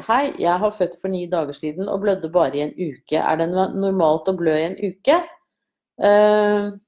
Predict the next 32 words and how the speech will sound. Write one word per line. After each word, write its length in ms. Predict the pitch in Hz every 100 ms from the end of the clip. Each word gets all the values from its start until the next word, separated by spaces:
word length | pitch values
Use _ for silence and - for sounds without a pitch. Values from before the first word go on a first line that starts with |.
| _ _ _ _ _ 92 107 165
ja, 220 | 143 135 151 165 165
det 80 |
er 80 | 202
litt 220 | 262 269 -
kort, 420 | - 427 - -
men, 220 | 262 254 247 247 _ _ _ _ _ _ _ _ _ 185
mm, 200 | 190 196
som 140 | 214 214
jeg 120 | 208
sa 140 | 185
i 60 | 190
stad, 180 | 185 190
så 120 | 196
er 160 | 165 160
jo 100 | 196 196
det 100 | 214
meste 280 | 208 - 151
normalt 560 | 165 156 135 151 -
med, 340 | 156 156 151 160 - _ _ _
eh, 440 | 156 151 151 156 160 -
fødsel 320 | 160 - 175
og 80 | 165
graviditet. 680 | 160 165 175 202 247 - - - 190
Eh, 240 | 196 196 185 185
det 100 | 214
vanligste 480 | 233 165 143 151 254
er 200 | 190 151
at 80 | 156
man 180 | 175 160
blør 340 | 151 135 143
eller 100 | 156
har 280 | 170 175